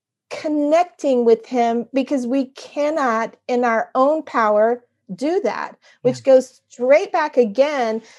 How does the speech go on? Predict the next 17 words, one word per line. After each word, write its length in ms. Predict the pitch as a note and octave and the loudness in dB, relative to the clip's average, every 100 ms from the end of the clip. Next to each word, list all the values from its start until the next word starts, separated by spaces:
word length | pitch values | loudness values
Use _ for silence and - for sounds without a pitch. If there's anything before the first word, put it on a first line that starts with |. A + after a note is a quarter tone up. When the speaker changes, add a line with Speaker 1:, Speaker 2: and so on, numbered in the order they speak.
| _ | _
Speaker 1:
to 120 | - | 0
the 100 | B3+ | 2
holding 420 | B3 C4 C4+ D4 C#4+ | 4 4 4 4 2
on 160 | C4+ | 0
to 120 | C4+ | 0
the 100 | B3+ A#3+ | 0 0
strings. 680 | - A#3+ A#3+ C4 D4+ D#4 _ _ _ _ - | 0 2 2 2 -4 -12 _ _ _ _ -8
We 180 | G#3+ G4 A#4+ | -2 0 4
think 220 | A#4+ G4+ | 4 4
we 140 | D#4+ | -2
have 200 | E4 D#4+ | 0 0
to 100 | D#4+ | 0
hold 200 | C#4 D4 | 2 4
on 140 | C#4+ C4+ | 2 0
to 60 | |
the 100 | A3 | -2
strings. 760 | G#3+ - D4+ D#4+ F#3 - - - | -4 -4 -6 -4 -6 -12 -20 -20